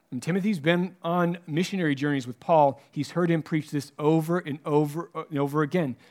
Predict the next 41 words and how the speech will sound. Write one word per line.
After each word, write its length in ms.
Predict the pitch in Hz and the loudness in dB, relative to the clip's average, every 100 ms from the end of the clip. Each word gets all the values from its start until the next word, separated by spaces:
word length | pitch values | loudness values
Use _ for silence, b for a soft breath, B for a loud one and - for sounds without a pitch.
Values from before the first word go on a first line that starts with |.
| b | b
but 100 | 135 | -4
he 100 | 143 | 0
needs 280 | 139 156 - | 0 -2 -4
to 80 | 180 | -10
be 380 | 135 123 120 143 _ _ _ _ - | -6 -6 -8 -12 _ _ _ _ -14
reminded 1040 | 113 135 131 131 143 208 196 127 117 110 | -6 -4 -2 0 2 4 2 0 -6 -10
of 240 | 120 117 107 | -8 -8 -10
them, 340 | 107 95 117 _ _ b b b b b | -12 -14 -20 _ _ b b b b b
because 260 | 139 151 | -2 0
it 100 | 147 | 0
is 160 | 143 127 | -2 -2
only 280 | 160 180 185 | 0 2 4
when 220 | 160 160 | 4 2
the 80 | 147 | 2
reality 760 | 131 131 131 147 185 180 175 175 | 0 0 6 8 8 6 2 0
of 460 | 147 143 139 131 147 | 4 4 4 -2 -6
what 180 | 139 | -6
Paul 280 | - 165 160 | -4 0 2
is 120 | 143 | 0
talking 380 | - 160 160 160 | -4 -4 -2 -2
about, 280 | 127 123 139 | -2 -2 -4
when 120 | 135 | -4
that 240 | 143 165 - | -4 -4 -8
takes 340 | - 175 165 | -6 -6 -6
hold 380 | - - 190 202 | -14 -2 2 4
of 120 | 131 | 2
us, 320 | 120 123 - _ b b b | -2 -6 -10 _ b b b
that 220 | 143 151 | 2 2
we 160 | 147 185 | 4 4
can 180 | 196 170 | 4 2
endure 760 | 135 120 156 170 143 127 131 - b | 2 -2 4 4 4 0 -8 -16 b
suffering 760 | - - 180 160 143 127 120 - | -20 -6 -4 -2 -4 -6 -6 -6
in 160 | 156 151 | -2 0
this 220 | 143 - | -2 -2
world 420 | 139 139 113 107 _ | -2 -2 -2 -10 _
for 120 | 165 | -6
the 100 | 139 | -4
sake 240 | - 147 | -4 -4
of 40 | 135 | -4
the 60 | 120 | -4
gospel. 480 | 131 123 - - | -4 -4 -8 -20